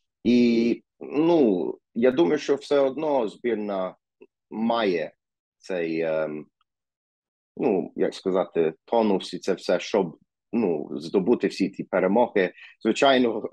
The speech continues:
грати на Гемден Парк проти Шотландії в тому сенсі, ну, в такому контексті трохи менш вражає, ніж коли грали на плей-офф чемпіонат світу ще в червні.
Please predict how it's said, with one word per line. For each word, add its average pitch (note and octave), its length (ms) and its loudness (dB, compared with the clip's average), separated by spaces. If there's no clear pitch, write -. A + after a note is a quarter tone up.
грати A#2+ 460 -2
на A2 120 -2
Гемден A2 420 -4
Парк A2+ 240 -2
проти G#2 260 -6
Шотландії G2+ 520 -2
в - 120 -12
тому D3 280 2
сенсі, F#2 540 -6
ну, A2+ 100 0
в - 100 -8
такому A2 400 0
контексті G2+ 680 -4
трохи F#2+ 540 -2
менш G#2+ 380 -2
вражає, G2+ 540 0
ніж F#2+ 540 -8
коли G2 600 0
грали F#2+ 340 -2
на F#2+ 280 -8
плей-офф G#2 320 0
чемпіонат G2+ 440 -8
світу E3 360 -2
ще F2+ 240 -6
в D#2+ 160 -12
червні. E2+ 560 -2